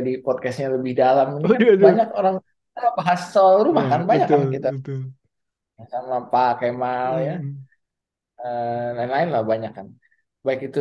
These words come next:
Speaker 1: rumah formal, rumah, eh, peningkatan apa namanya, kualitas rumah yang tidak layak
Speaker 2: Mm-mm,
Speaker 1: huni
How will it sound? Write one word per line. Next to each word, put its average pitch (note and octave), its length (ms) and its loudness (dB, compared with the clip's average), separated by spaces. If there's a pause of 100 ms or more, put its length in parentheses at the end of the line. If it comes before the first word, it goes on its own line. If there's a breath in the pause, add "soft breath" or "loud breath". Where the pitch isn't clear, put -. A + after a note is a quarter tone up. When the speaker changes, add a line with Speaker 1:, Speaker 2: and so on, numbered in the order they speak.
(120)
Speaker 1:
rumah C#3 480 -2 (580)
formal, E3+ 680 -2
rumah, B2+ 340 -2 (520)
eh, G#2+ 520 -2 (120)
peningkatan G#2+ 520 -8 (380)
apa - 220 -8 (120)
namanya, G#2 380 -6 (180)
kualitas A2 400 -2 (100)
rumah A#2 280 -2
yang A2 140 -4
tidak A2+ 200 0
layak A2+ 160 4
Speaker 2:
Mm-mm, F#3 80 2
Speaker 1:
huni B2+ 180 -4